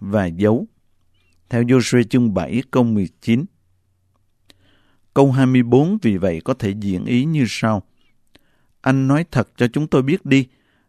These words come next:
Anh biết rõ người tên Giê-xu đó là người có tội, phải không?" Trước câu hỏi đó, người mù đã nói lên sự thật như sau. Điểm thứ hai, người ấy nói,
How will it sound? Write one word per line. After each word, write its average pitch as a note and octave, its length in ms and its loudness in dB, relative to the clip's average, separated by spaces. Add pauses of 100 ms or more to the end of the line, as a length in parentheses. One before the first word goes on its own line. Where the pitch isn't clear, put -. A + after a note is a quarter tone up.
(160)
Anh D#3 160 0
biết F#3+ 140 0
rõ G#2 360 2
người B2 300 4 (100)
tên C#3 240 0
Giê-xu C#3+ 500 2
đó C#3 200 0
là F3 120 0
người A2 220 2
có D#3 140 -4
tội, - 340 0 (260)
phải G#2 160 0
không?" D#3 200 0 (1500)
Trước - 220 0
câu C3+ 140 2
hỏi G2 260 -2
đó, A2+ 320 0 (640)
người A#2 160 4
mù B2 260 6
đã G#2 140 2
nói C3 260 0
lên D3+ 380 2
sự - 320 0
thật A2+ 260 0
như A#2+ 160 4
sau. A2+ 280 0 (1040)
Điểm F#2+ 260 -2
thứ C#3+ 160 -2
hai, A2+ 280 0 (640)
người G#2+ 200 0
ấy A#2 160 2
nói, C3+ 320 2